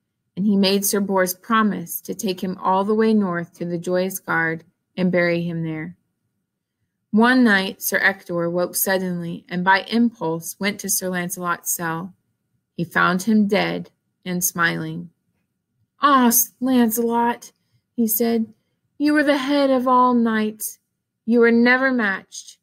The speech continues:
You were the most courteous knight, the truest friend, the truest lover that ever loved a woman, the kindest man that ever came among a company of knights, the gentlest man that ever ate in hall among ladies,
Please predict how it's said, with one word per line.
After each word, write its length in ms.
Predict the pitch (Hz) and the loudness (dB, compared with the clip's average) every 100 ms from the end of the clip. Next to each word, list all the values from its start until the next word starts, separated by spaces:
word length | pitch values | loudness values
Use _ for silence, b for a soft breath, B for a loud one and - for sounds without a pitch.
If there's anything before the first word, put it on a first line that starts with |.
| - | -12
You 140 | 202 | -6
were 100 | 196 | -4
the 100 | 196 | -2
most 340 | 202 208 208 - | 0 0 -4 -8
courteous 640 | - 240 254 254 247 254 | 0 2 4 2 0 -2
knight, 460 | 254 247 247 247 _ _ | -6 -6 -8 -14 _ _
the 60 | 214 | -12
truest 640 | - - 294 277 269 - | -12 -4 0 2 0 -2
friend, 540 | - 208 196 196 196 - _ _ _ | -6 -4 -2 -2 -4 -8 _ _ _
the 80 | - | -4
truest 640 | 226 - 269 294 285 285 254 | -2 0 2 4 2 0 0
lover 340 | 240 240 240 | 0 2 2
that 240 | 220 208 - | 0 -4 0
ever 300 | 220 220 214 | 0 2 0
loved 340 | 202 185 185 | 0 -2 -6
a 60 | 175 | -8
woman, 460 | 180 170 170 170 - _ _ _ | -6 -6 -4 -6 -10 _ _ _
the 60 | - | -18
kindest 640 | - 214 214 220 220 - | -4 2 4 6 4 2
man 400 | 202 196 196 208 | 0 2 2 2
that 140 | 202 - | 0 -2
ever 260 | 202 208 220 | -2 0 0
came 320 | 220 226 220 | 0 0 2
among 320 | 202 190 190 | 2 0 -2
a 60 | 190 | -6
company 540 | - 214 220 214 220 | -4 -2 0 2 2
of 100 | 214 | 0
knights, 540 | 202 190 180 - - - _ _ _ _ _ | -2 -4 -4 -8 -16 -18 _ _ _ _ _
the 120 | 226 | -2
gentlest 800 | 208 233 233 233 247 240 220 220 | 0 2 2 2 0 0 0 -2
man 440 | 208 202 202 214 214 | -2 0 2 2 0
that 180 | 208 208 | -2 -2
ever 220 | 202 202 208 | -2 -2 0
ate 240 | 214 220 | 0 0
in 160 | 220 208 | -4 -6
hall 340 | 214 208 214 | -2 0 0
among 380 | 220 208 208 202 | 0 0 0 -2
ladies, 560 | 190 180 175 175 - | -4 -6 -8 -10 -12